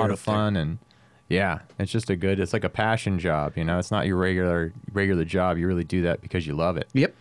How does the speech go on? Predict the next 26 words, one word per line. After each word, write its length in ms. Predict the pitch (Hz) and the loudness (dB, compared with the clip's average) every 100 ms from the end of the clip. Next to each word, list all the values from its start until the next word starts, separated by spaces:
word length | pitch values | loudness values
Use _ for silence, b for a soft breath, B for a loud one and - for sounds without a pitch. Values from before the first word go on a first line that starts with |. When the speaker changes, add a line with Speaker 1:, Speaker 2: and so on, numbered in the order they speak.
| b - | b -2
Speaker 1:
Yep. 280 | 117 143 131 | 0 2 2
I 60 | |
mean, 180 | 147 165 | 4 4
it's 120 | 165 | 2
an 60 | 165 | 2
art 140 | 170 | 0
form. 240 | - 113 104 | 0 -2 0
As 120 | 123 | 2
much 240 | 131 143 156 | 4 2 2
as 160 | 135 | 4
it's 200 | 139 139 | 2 4
a 120 | 147 139 | 4 4
Speaker 2:
Absolutely. 280 | 131 67 110 | 2 -2 2
Speaker 1:
job, 320 | 147 143 135 | 4 4 2
it's 140 | 135 | 2
an 80 | 160 | 4
art 180 | 143 131 | 4 2
form. 320 | - 110 107 | 2 2 2
And, 160 | 113 127 | 4 4
you 160 | 147 | 6
know, 120 | 156 | 4
that's 260 | 143 147 - | 4 2 4
a 180 | 135 117 B B B B B B B B B B | 2 2 B B B B B B B B B B
thing, 320 | - 185 160 | 4 6 6
like, 240 | 143 123 127 | 6 2 2
uh, 240 | 110 104 | 2 0